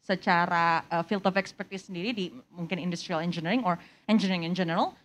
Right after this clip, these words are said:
eh, adaptasinya sulit atau tidak sih, Pak? Saat baru mulai kita berarah dari, kalau saya ibarat kata media T V begitu ya, dari analog ke digital begitu.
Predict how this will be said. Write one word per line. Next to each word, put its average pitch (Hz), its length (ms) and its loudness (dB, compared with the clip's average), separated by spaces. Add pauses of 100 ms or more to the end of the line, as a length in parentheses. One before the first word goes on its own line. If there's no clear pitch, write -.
(260)
eh, 185 160 2
adaptasinya 208 580 2
sulit 294 280 0
atau 269 180 2
tidak 185 240 -2
sih, 262 80 -12
Pak? - 240 -6
Saat 214 200 6
baru 196 200 4
mulai 202 320 4
kita 196 240 2
berarah 190 340 4
dari, 180 360 0
kalau 175 420 4
saya 185 340 2
ibarat 180 300 2
kata 185 220 -2
media 175 420 0
T - 160 -2
V 226 140 2
begitu 175 200 -4
ya, 196 100 0
dari 196 120 6
analog 202 320 2
ke 220 80 -2
digital 214 360 0
begitu. 156 220 -16